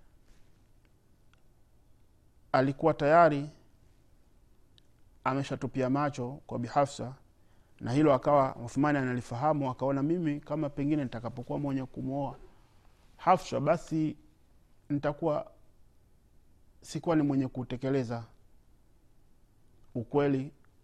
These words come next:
au uaminifu ambao Mtume sallallahu alaihi wasallama alikuwa amenionyesha mimi, wa kwamba anatamani au anataraji kwamba kuja kuweza kumuoa Bi Hafsa,"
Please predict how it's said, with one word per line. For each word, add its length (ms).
au 200
uaminifu 480
ambao 380
Mtume 380
sallallahu 300
alaihi 160
wasallama 480
alikuwa 360
amenionyesha 640
mimi, 340
wa 100
kwamba 420
anatamani 640
au 180
anataraji 640
kwamba 240
kuja 240
kuweza 320
kumuoa 520
Bi 80
Hafsa," 480